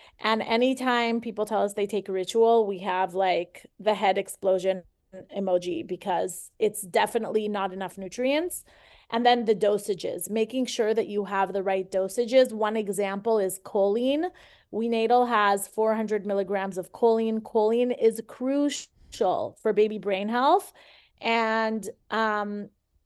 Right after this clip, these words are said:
women only get two hundred and eighty-five milligrams per day. So it's very important to supplement with choline because research shows that four hundred and fifty to five fifty a day is what women na-, need during pregnancy and postpartum.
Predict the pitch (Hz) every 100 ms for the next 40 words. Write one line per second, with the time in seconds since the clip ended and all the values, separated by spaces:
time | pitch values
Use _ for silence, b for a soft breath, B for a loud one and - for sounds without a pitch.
0 | - 214 247 247 240 240 220 226 220 220
1 | 196 - - 240 226 226 220 202 202 202
2 | 208 208 214 196 190 196 196 202 196 202
3 | - - 196 180 175 190 269 285 b _
4 | 226 208 185 190 226 233 233 226 214 202
5 | 233 240 196 - 185 202 226 254 285 302
6 | 214 214 - - 208 233 269 254 240 220
7 | 196 202 214 - 226 214 - - 185 190
8 | 262 392 - B B B - 233 208 -
9 | 247 254 262 240 240 226 214 208 214 214
10 | 226 214 196 - 196 196 220 269 269 -
11 | 302 - 240 233 277 302 339 - 208 208
12 | 220 208 214 214 214 208 202 190 - 214
13 | 226 226 214 208 214 214 214 208 202 190
14 | 196 196 190 180 185 180 - 180 165 107
15 | -